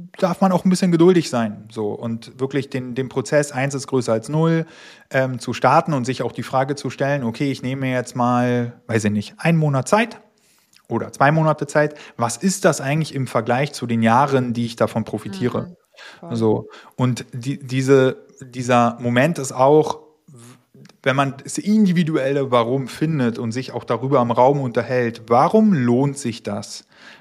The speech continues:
Speaker 1: Was habe ich für Vorteile davon, wenn ich besser und gesünder mit Stress umgehe? Dann machen das manche für sich selber, für ein Privatleben, manche machen das für beruflichen Erfolg, manche machen das für ihre Kinder, manche machen das für ihre Gesundheit,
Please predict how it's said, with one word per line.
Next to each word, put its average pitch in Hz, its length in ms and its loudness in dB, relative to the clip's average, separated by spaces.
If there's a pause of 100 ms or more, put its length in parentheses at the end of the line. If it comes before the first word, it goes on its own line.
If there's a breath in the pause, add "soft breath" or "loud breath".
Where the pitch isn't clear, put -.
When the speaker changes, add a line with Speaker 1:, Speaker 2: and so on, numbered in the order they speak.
Speaker 1:
Was 139 220 0
habe 190 160 2
ich 160 120 -4
für 139 120 2
Vorteile 143 520 0
davon, 135 340 -2
wenn 120 160 -2
ich 117 100 -6
besser 123 300 -2
und 117 140 -4
gesünder 117 360 -2
mit 110 140 -4
Stress - 300 -8
umgehe? 113 560 -6 (420 loud breath)
Dann 135 420 2
machen 135 320 0
das 139 160 0
manche 165 680 0 (200)
für - 240 -8
sich 107 160 -6
selber, 165 520 0 (400)
für - 140 -2
ein 127 60 0
Privatleben, 185 840 4 (100)
manche 120 280 -2
machen 123 260 0
das 117 120 -2
für 123 160 -2
beruflichen 113 440 -4
Erfolg, 185 440 2 (300 loud breath)
manche 131 280 0
machen 131 240 -2
das 120 140 -4
für 117 120 -6
ihre 110 200 -4
Kinder, 202 460 2 (280 loud breath)
manche 127 280 0
machen 123 200 0
das 117 140 -2
für - 140 -6
ihre 113 260 -2
Gesundheit, 135 600 -2